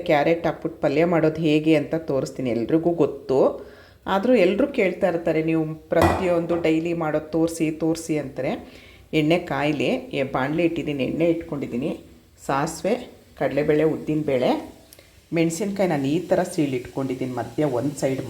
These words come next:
ಮಾತ್ರ. ಕರಿಬೇವು ತೊಗೊಂಡಿದ್ದೀನಿ, ಯಾಕಂದ್ರೆ ಹಸಿ ಕರಿಬೇವು ಸಿಗಲಿಲ್ಲ, ಒಣಗಿ, ಒಣಗಿಸಿ ಇಟ್ಕೊಂಡಿರ್ತೀನಿ ಕರಿಬೇವು, ಅದು ತೊಗೊಂಡಿದ್ದೀನಿ. ಕ್ಯಾರೆಟ್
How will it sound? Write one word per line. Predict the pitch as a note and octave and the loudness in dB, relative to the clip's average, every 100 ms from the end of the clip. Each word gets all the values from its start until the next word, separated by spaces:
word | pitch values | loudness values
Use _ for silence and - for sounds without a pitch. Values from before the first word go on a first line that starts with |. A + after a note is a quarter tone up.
| A#2+ | -10
ಮಾತ್ರ. | - - - A2+ C#4 - - - - - - - - - _ _ _ _ - _ - _ - | -12 -10 -6 -6 -6 -8 -16 -18 -18 -20 -20 -20 -20 -20 _ _ _ _ -20 _ -20 _ 0
ಕರಿಬೇವು | D3 C3 F#3 F#3+ | 0 4 4 4
ತೊಗೊಂಡಿದ್ದೀನಿ, | D3+ C3+ B2 D3 D3 | -2 -2 -4 -4 -4
ಯಾಕಂದ್ರೆ | C3 D3+ B2+ | -2 -2 -2
ಹಸಿ | - G3+ | -2 -2
ಕರಿಬೇವು | G3+ D#3 C#3 C3+ | 0 0 0 -2
ಸಿಗಲಿಲ್ಲ, | B2 C3 D3 B2 F3 A3+ | -6 -4 -2 -2 -2 -2
ಒಣಗಿ, | C3+ C3+ F3+ - - | -2 -2 -4 -6 -6
ಒಣಗಿಸಿ | D3+ F#3+ F#3+ F3 | -2 -2 0 -2
ಇಟ್ಕೊಂಡಿರ್ತೀನಿ | - D#3+ D3 B2+ C3+ A#2+ - | 0 -2 -2 -4 -6 -6 -2
ಕರಿಬೇವು, | C3 - C3+ B2 | -4 0 -2 -2
ಅದು | - | -4
ತೊಗೊಂಡಿದ್ದೀನಿ. | C#3+ B2+ A#2+ A2 D3 D4 - - - - - - | -4 -4 -4 -4 -2 -2 -4 -14 -20 -20 -14 0
ಕ್ಯಾರೆಟ್ | D#3 D#3 G3 | 4 4 2